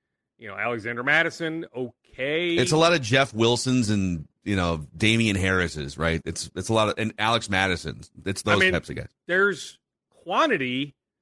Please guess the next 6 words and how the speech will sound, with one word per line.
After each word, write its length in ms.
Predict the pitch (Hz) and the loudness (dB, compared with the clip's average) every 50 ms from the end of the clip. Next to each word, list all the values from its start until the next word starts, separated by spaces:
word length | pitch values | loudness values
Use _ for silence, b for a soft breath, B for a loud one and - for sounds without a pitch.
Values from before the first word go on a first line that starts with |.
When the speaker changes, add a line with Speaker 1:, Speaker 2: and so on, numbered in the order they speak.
| _ _ _ _ _ _ _ _ | _ _ _ _ _ _ _ _
Speaker 1:
We 120 | - 175 | -12 -8
can 100 | 170 196 | -6 -4
debate 260 | 175 185 214 254 233 | 0 4 4 4 4
how 60 | 196 202 | 4 2
much 260 | 202 180 - - - | 0 0 -2 -6 -14
quality 1160 | _ _ _ _ 214 262 277 285 294 277 254 214 170 139 - _ - 139 117 104 92 87 82 | _ _ _ _ -4 0 0 2 2 2 2 0 0 -2 -4 _ -10 -8 -8 -8 -10 -12 -16